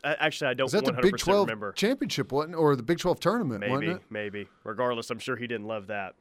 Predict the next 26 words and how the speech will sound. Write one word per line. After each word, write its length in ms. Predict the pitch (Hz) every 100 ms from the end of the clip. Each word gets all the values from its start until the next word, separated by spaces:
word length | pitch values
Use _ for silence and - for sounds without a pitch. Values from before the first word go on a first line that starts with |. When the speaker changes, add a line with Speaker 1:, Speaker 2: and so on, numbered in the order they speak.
| _ -
Speaker 2:
Yeah. 260 | 107 101 98
Speaker 1:
"Chucky 440 | - 196 208 208 233
was 180 | 202 160
one 120 | 185
of 40 | 175
the 60 |
best 260 | 165 185 -
high 160 | 185
school 200 | 185 196
football 380 | 180 185 - 165
players 400 | - 175 170 156
I 120 | 147
have 140 | 139 117
ever 200 | 131 139
seen. 340 | - 123 104
Pretty 240 | - 147 127
special." 440 | - 120 - 107 104
That's 140 | 110
from 120 | 123
the 80 | 110
nine 240 | 110 107
one 140 | 110 104
eight. 180 | 95 - _ -
Speaker 2:
There 100 | 113
you 80 | 110
go. 320 | 131 127